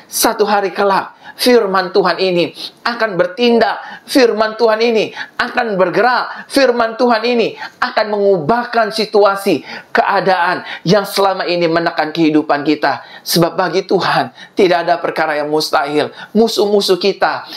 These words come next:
yang menjahati hidup kita kelak akan dijamah oleh belas kasih Tuhan, sehingga mereka mengerti betul bahwa hidup kita disertai oleh Tuhan, hidup kita dibela oleh Tuhan,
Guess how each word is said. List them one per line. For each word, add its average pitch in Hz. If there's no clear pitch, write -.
yang 226
menjahati 196
hidup 175
kita -
kelak 202
akan 220
dijamah 202
oleh 175
belas 196
kasih 185
Tuhan, 160
sehingga 190
mereka 180
mengerti 233
betul 208
bahwa 190
hidup 208
kita 190
disertai 214
oleh 180
Tuhan, 170
hidup 214
kita 220
dibela 214
oleh 180
Tuhan, 170